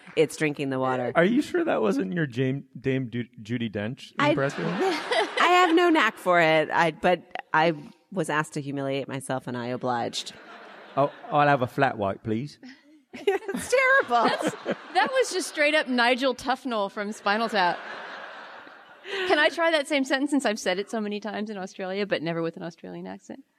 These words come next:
Speaker 3: I'll have a flat white. <laughs>
Speaker 1: Actually, the
Speaker 2: That was
Speaker 1: key
Speaker 2: fucking Fagin.
Speaker 3: It
Speaker 2: That
Speaker 3: was
Speaker 2: wasn't
Speaker 3: horrible. It was
Speaker 2: Australian.
Speaker 1: The
Speaker 2: That was
Speaker 1: key,
Speaker 2: South
Speaker 1: the,
Speaker 2: London.
Speaker 1: <laughs> fa-,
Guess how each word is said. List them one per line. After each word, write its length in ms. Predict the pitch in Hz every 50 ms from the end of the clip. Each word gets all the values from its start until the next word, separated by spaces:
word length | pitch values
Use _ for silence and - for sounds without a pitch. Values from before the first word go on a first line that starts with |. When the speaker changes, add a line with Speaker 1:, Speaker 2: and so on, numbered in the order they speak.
| _ _ _ _ _ _ _ _ _ _ _ _ _ _ -
Speaker 3:
I'll 80 | 247 269
have 120 | 262 226
a 60 | 220
flat 420 | 196 - - 220 220 214 - - -
white. 360 | 190 202 196 202 240 - - _ _
<laughs> 60 | - - - - 403 - - 440 - - - 392 - - 339 381 - - - - - - - - - - - - - - - - - - - - - - - - 762 784 784 784 784 784 - - - - - - 1047 - 1047 1047 1017 1047 1047 - 523 - - - - - - - - - - - 539 - - - - - - - - - - - - - - - - - - -
Speaker 1:
Actually, 600 | - 370 370 - - 453 494 494 480 453 427 349 403 - - - - - - - - - - - -
the 60 | 370
Speaker 2:
That 140 | 302 294 311
was 160 | 349 359 359
Speaker 1:
key 140 | 370 381 403
Speaker 2:
fucking 400 | 302 302 311 - 427 370 277 202
Fagin. 640 | - - - 311 269 302 320 285 277 226 175 151 139
Speaker 3:
It 260 | 131 - - - -
Speaker 2:
That 160 | 254 240 269 294
Speaker 3:
was 140 | 320 311 320
Speaker 2:
wasn't 80 | 311
Speaker 3:
horrible. 80 | 302 226
It 40 | 214
was 100 | 185 -
Speaker 2:
Australian. 480 | 226 - - 180 175 185 208 233 254
Speaker 1:
The 100 | - 415
Speaker 2:
That 160 | - - - 370
was 120 | 381 381
Speaker 1:
key, 60 | 403 370
Speaker 2:
South 140 | - - 403 415 - - -
Speaker 1:
the, 60 | -
Speaker 2:
London. 300 | 247 277 285 - 381 381
Speaker 1:
<laughs> 180 | 311 160 - -
fa-, 300 | 302 247 254 - 277